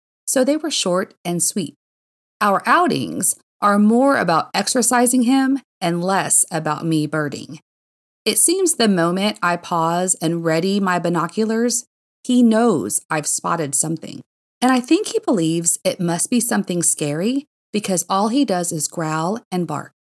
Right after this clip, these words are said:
But I still manage to observe the birds who aren't bothered by a yappy pup. The northern cardinals,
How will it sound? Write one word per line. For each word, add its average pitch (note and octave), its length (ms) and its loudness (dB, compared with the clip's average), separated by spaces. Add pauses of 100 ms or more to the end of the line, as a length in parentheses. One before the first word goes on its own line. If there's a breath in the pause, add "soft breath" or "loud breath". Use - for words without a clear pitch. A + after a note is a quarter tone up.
(420)
But A3 100 4
I A#3 80 4
still G4+ 340 0
manage F3 520 2
to F#3+ 100 0
observe F3+ 460 0
the A#3 80 -2
birds D3 500 -2
who C#4+ 240 2
aren't D4+ 320 2
bothered D#3 520 0
by D#3 160 -2
a C#3+ 140 0
yappy D#3 440 -6
pup. - 320 -12 (600)
The D#3+ 80 0
northern D#3 440 0
cardinals, A#3 880 0